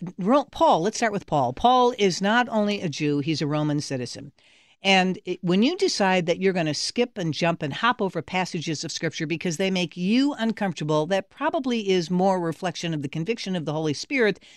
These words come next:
than it is bad Bible or, um, it, or it's your eisegesis as opposed to solid exegesis, where you let the s-,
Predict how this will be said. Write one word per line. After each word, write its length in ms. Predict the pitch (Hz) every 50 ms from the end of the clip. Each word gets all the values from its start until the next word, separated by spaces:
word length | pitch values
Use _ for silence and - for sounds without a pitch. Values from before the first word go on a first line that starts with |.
| - - _ 170
than 160 | 180 170 165
it 100 | 165 151
is 380 | 165 160 160 151 139 - - _ -
bad 300 | 135 156 147 143 139 139
Bible 360 | 135 127 127 123 120 120 - _ _ _ _ _ _ _ _ -
or, 260 | 165 160 151 147 127 _ _ _ _ -
um, 360 | 165 156 147 143 139 143 139 -
it, 220 | 165 160 - 175
or 160 | 160 170 175 170
it's 120 | - -
your 220 | 190 202 208 202
eisegesis 880 | - 175 190 254 - - - 147 127 127 143 135 127 - 165 170 - 175
as 140 | 147 -
opposed 340 | 160 143 - 156 151 - -
to 80 | 147 139
solid 360 | - 160 139 139 143 143 147 -
exegesis, 680 | - - - - 160 135 127 135 131 - 123 - -
where 120 | 160 151 143
you 80 | 151
let 160 | 147 147 143 -
the 60 | 143
s-, 140 | - -